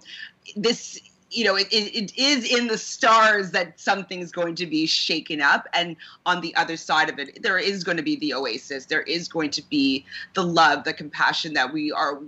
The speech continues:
wish that we were having right now, but we kinda have to go through all this ick and come out the other side a little bit more loving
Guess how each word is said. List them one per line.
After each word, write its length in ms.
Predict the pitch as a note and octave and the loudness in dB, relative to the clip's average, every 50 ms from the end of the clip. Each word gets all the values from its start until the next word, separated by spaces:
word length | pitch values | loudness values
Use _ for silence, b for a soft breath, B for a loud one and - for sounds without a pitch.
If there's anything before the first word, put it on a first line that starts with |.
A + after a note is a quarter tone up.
| - _ - - - | -20 _ -20 -18 -8
wish 400 | F3 E3 G#3 G3+ - - - - | -2 0 2 2 2 2 0 2
that 240 | D#3 C#3+ C3+ - - _ _ _ _ _ _ _ _ | 2 2 2 0 -6 _ _ _ _ _ _ _ _
we 140 | E3+ F3+ E3+ | -12 -12 -8
were 180 | D3 C#3+ D3 D3 | -6 -4 -4 -2
having 340 | D#3 E3+ E3 D3+ D3+ D3 D3 | 0 0 0 0 0 -2 -2
right 200 | D3 C3 - C#3+ | -2 -4 -2 -2
now, 360 | D3 C#3+ D#3 F#3+ A#3+ B3+ F#3+ - | 0 2 2 2 2 0 0 0
but 180 | D#3+ C3+ - | 0 0 -2
we 60 | D3 | -4
kinda 200 | - - E3+ D3 | -12 -10 -8 -8
have 140 | C#3+ C#3+ - | -8 -8 -10
to 80 | - C3 | -12 -14
go 240 | - - - C3+ C3 | -14 -10 -10 -10 -10
through 280 | - - - D#3+ D3 C#3 | -10 -12 -8 -6 -2 -2
all 120 | A#2 G#2 | -2 -2
this 300 | G2 A#2+ C3 - - - _ _ - | -4 -6 -8 -10 -14 -20 _ _ -4
ick 300 | D#3 C#3 - - - - B B B B B B B B B B B | -4 -4 -4 -6 -12 -16 B B B B B B B B B B B
and 140 | D#3+ D#3 | -4 -4
come 220 | C#3+ - - E3 D#3 | -2 -2 -2 2 2
out 240 | D#3 D3 - - - | 2 2 2 -2 -6
the 140 | - - - | -8 -6 -6
other 180 | C#3 C3+ C3+ | -6 -6 -6
side 440 | C#3+ - - - - F#2+ F#2+ - - | -10 -8 -8 -6 -4 -4 -4 -4 -6
a 40 | - | -8
little 160 | D2 - - | -8 -10 -8
bit 240 | - - - - - | -8 -6 -8 -8 -8
more 400 | D2 D#2+ D#2+ D#2 - F3+ E3+ - _ _ _ _ _ _ _ - | -10 -6 -4 -4 -4 -4 -6 -10 _ _ _ _ _ _ _ -6
loving 440 | F2 F#2+ F#2 - - - - F3 | -4 -4 -4 -4 -6 -6 -6 -8